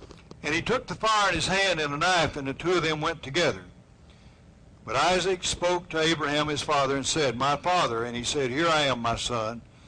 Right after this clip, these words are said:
Then he said, "Look, the fire and the wood, but where is the lamb? Where is the lamb for a burnt offering?" And Abraham said, "My son, God will provide for himself the lamb for a burnt offering." So the two of them went together.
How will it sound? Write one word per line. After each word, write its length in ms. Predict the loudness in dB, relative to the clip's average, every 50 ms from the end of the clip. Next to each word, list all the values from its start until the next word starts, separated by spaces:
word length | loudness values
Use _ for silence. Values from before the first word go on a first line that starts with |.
| -20 -20 -20 -14 -6
Then 120 | -2 0 0
he 80 | 2
said, 320 | 2 2 2 2 2 2 2
"Look, 280 | 2 0 0 0 -2
the 100 | -6 -10
fire 380 | -4 0 2 2 4 4 4 2
and 80 | 2 0
the 60 | -2
wood, 340 | 0 0 2 2 2 0 -2
but 160 | -4 -4 -2
where 160 | 0 2 2
is 160 | 2 2 0
the 100 | 0 0
lamb? 500 | 0 2 2 2 2 0 0 -4 -8 -14 -18 -20 -20 -20 -20 -20 -20 -20 -20 -20 -20 -20 -20 -20 -20 -20 -20 -20 -16 -6
Where 180 | -2 0 2 2
is 120 | 2 2
the 100 | 0 0
lamb 340 | 2 2 2 2 0 0 -2
for 120 | -2 0
a 100 | 0 2
burnt 240 | 2 2 4 4 4
offering?" 480 | 4 4 2 2 0 -4 -10 -14 -16 -20 -20 -20 -20 -20 -20 -20 -20 -20 -20 -20 -20 -20 -20 -14 -6
And 100 | -2 0
Abraham 360 | 2 2 2 2 2 2 2 0
said, 440 | 0 2 2 2 4 2 2 2
"My 160 | 0 0 2 2
son, 600 | 2 2 2 2 4 2 2 0 -4 -8 -14 -8 -2
God 400 | 0 2 4 4 2 2 0 -2
will 120 | -4 -4
provide 540 | -4 -6 -6 -4 0 2 2 2 2 0 0
for 120 | -2 -4
himself 440 | -4 -2 -2 -2 0 0 0 0 -2
the 120 | -4 -4 -2
lamb 360 | 0 0 2 0 0 -2 -2
for 120 | -4 -4
a 40 | -2
burnt 260 | 0 0 2 2 2
offering." 460 | 2 2 2 0 -2 -8 -16 -18 -18 -20 -20 -20 -20 -20 -20 -20 -18 -10
So 260 | -4 -2 0 0 0
the 100 | 0 -2
two 220 | -2 -2 0 0
of 100 | 2 2
them 200 | 2 0 0 0
went 200 | -2 -2 -4 -4
together. 420 | -6 -4 0 2 2 2 0 -2